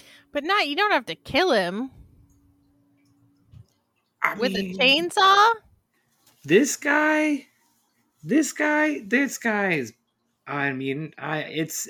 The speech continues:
Speaker 2: but, but what else does a ghost do? Like, you're not really left with a lot of recourse as a ghost.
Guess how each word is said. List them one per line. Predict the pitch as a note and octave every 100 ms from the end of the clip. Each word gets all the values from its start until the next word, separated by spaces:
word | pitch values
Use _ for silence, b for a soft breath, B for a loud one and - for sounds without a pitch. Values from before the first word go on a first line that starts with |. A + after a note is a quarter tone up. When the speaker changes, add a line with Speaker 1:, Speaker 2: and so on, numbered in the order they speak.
| -
Speaker 2:
but, | D3+
but | D#3+ E3 F#3
what | A3
else | A3 G#3+
does | G#3 F#3
a |
ghost | F3 E3+ C#3+ D3+
do? | C4 F3+ - _ _ _ _ _ _ _ _ _ _
Like, | C3+ C3+ A#2+ _
you're | - E3+
not | F3 E3+
really | D#3 C#3+
left | D3+ D3+
with | B2+
a |
lot | C3 B2
of | A2
recourse | E3+ B3 - B2 G#2 A#2+
as | A2+
a | G#2+
ghost. | G2+ D3+ G#3+ D3+ F3 - -